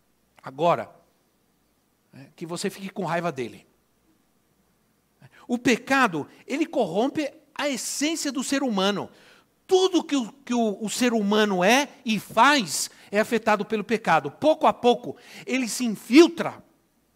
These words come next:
e vai invadindo sentimentos, contaminando nossas na-, ações, destruindo as nossas relações, nossas conexões com as pessoas que nos rodeiam, a nossa família, vai destruindo, vai destruindo.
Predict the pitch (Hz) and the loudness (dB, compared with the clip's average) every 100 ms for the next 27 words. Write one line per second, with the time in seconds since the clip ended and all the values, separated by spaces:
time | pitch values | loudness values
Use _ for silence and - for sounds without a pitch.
0 | _ _ 220 214 214 277 254 226 135 233 | _ _ -2 2 4 4 4 0 2 2
1 | 302 208 160 - _ _ _ _ _ _ | 4 2 -4 -6 _ _ _ _ _ _
2 | - 254 240 - 165 190 220 - 190 - | -4 -2 -2 -4 -2 2 0 -2 -8 -8
3 | - - - 254 240 233 220 208 220 202 | -16 -20 -4 -2 2 2 2 0 0 0
4 | 202 208 202 170 165 - - 170 151 - | -2 -2 -4 -6 -10 -12 -8 -6 -6 -2
5 | 233 247 214 208 - - - 262 277 - | 2 2 2 -4 -10 -20 -4 -2 -2 -2
6 | 240 247 208 208 190 233 - 190 175 202 | 0 2 2 0 2 0 0 -4 -2 0
7 | 160 - - 247 240 226 - - - - | 0 0 2 4 4 2 -4 -10 -14 2
8 | 254 285 262 - 233 202 - 220 220 196 | 2 4 0 0 -2 -2 -2 -4 -2 -6
9 | 190 - - 220 - 190 170 233 147 220 | -6 -6 -2 -4 -4 -8 -8 -6 2 6
10 | 220 214 - - 294 202 262 254 233 196 | 6 4 0 -10 -2 2 2 2 2 2
11 | 156 180 220 202 190 - 214 190 302 320 | 0 -2 0 2 0 -2 -2 2 2 0
12 | - 330 320 226 147 143 240 277 - 277 | -4 2 4 4 2 0 0 -2 -2 4
13 | 262 208 | 4 2